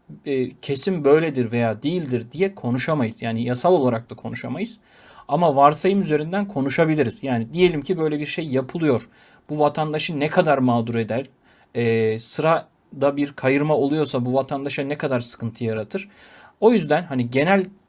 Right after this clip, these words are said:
toplamda maaş bağlamada torpil var mı meselesini, başlığını konuşacağız. Ben size soracağım, e, bu konuyla alakalı, e, anket de açarız. Hatta bu anketimizi, e,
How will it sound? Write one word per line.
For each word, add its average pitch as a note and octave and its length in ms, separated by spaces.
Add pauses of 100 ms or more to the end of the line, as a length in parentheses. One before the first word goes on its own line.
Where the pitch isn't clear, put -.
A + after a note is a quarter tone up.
(120)
toplamda B2+ 680
maaş D#3 420
bağlamada C3 480
torpil C#3+ 420
var D3+ 180
mı F3 100
meselesini, A#2 680
başlığını C#3 420
konuşacağız. D#3 540 (680)
Ben F3 240
size G#3 280
soracağım, F3+ 600
e, C3+ 60 (500)
bu C#3+ 160
konuyla D3 380
alakalı, C3 680 (180)
e, A2+ 340
anket C#3+ 440
de - 80
açarız. B2 440
Hatta C#3 380
bu C3+ 140
anketimizi, C3+ 720 (600)
e, A2+ 360